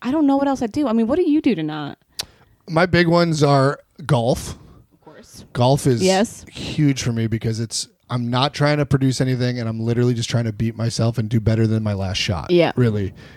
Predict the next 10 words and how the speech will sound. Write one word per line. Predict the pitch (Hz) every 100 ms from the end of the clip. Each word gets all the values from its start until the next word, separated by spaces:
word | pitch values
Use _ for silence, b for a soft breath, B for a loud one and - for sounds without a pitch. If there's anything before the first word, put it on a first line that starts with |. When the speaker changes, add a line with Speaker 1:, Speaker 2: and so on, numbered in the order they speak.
| -
Speaker 2:
And | 127
it's | 123 110
out | 151 139 131
there | 135
by | 127 127
myself, | 127 - 127 123 113 - _
slamming | - - 120 123 120
some | 127
Bud | 120 113
Lights, | 107 107 107 - -